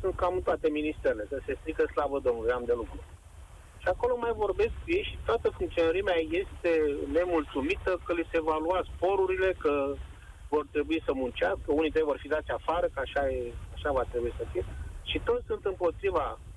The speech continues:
ăstora de acum, pentru că ceilalți le dădeau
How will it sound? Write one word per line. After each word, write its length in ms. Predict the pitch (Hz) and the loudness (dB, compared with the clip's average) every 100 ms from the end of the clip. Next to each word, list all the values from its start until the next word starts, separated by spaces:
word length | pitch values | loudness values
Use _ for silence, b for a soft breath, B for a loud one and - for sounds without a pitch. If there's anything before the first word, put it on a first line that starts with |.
| 180 | 2
ăstora 320 | 180 170 147 127 | 2 0 0 2
de 80 | |
acum, 320 | 127 - 120 127 147 - - - - | 0 0 0 2 0 -2 -10 -12 -6
pentru 200 | - 320 - | -2 0 2
că 60 | - - | 0 2
ceilalți 520 | - 349 165 214 - - | 0 2 0 0 -6 -12
le 140 | - 170 175 | -2 -2 0
dădeau 400 | 165 196 208 | 0 0 0